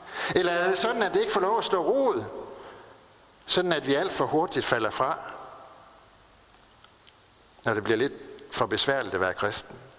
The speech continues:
Eller er det forskellige bekymringer, ja, efter materiel velstand, som trænger ordet i baggrunden?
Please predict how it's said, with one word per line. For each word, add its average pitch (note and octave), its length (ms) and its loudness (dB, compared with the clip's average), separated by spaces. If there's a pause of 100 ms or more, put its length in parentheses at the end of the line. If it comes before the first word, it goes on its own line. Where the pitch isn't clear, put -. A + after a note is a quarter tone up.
(640)
Eller G#3+ 200 2
er G3 40 0
det F#3 140 0
forskellige F#3+ 600 2
bekymringer, C3 720 0 (720)
ja, C#3 120 4
efter D3 420 2
materiel C#3+ 420 0
velstand, C3+ 560 0 (300)
som B2+ 140 -2
trænger A#2 300 2
ordet B2+ 240 2
i G2 40 -8
baggrunden? B2 600 -2